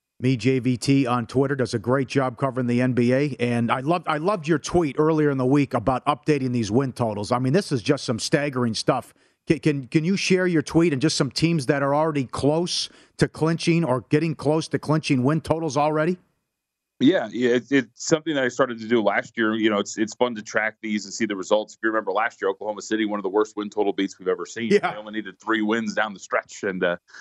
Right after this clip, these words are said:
Speaker 2: ended up finishing, like, two and twenty-three or whatever it was. Uh, but, you know, the, the Cavaliers are the obvious one, and it depends on where you shop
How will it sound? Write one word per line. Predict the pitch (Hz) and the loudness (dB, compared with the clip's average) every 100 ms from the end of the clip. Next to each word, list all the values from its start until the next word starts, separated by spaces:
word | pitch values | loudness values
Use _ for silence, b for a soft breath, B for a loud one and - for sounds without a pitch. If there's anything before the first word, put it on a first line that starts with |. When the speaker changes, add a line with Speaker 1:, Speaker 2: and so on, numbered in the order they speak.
| B | B
Speaker 2:
ended | 110 117 107 | -4 -2 -2
up | 110 | -2
finishing, | 110 110 101 | -4 -4 -4
like, | 87 - | -4 -2
two | 127 117 | 0 0
and | 107 | 0
twenty-three | - 110 98 104 110 110 | -2 -4 -2 0 0 0
or | 101 | 0
whatever | 98 101 92 92 | 0 0 -2 -2
it | |
was. | 104 104 95 - _ _ _ 101 | 0 -2 -4 -12 _ _ _ -2
Uh, | 98 | 0
but, | 113 110 | 0 0
you | 135 | 0
know, | 117 | 0
the, | 113 | -2
the | 107 120 | -2 0
Cavaliers | 139 143 123 120 110 | 0 2 2 0 0
are | |
the | 104 | 0
obvious | 101 101 107 104 | 0 0 -2 -2
one, | 110 107 110 107 | 0 0 -2 -2
and | 107 104 98 | 0 0 -2
it | 110 | -2
depends | 104 107 101 | 0 0 -2
on | 101 | -2
where | 101 | -2
you | 92 | -2
shop | - 101 | -2 -2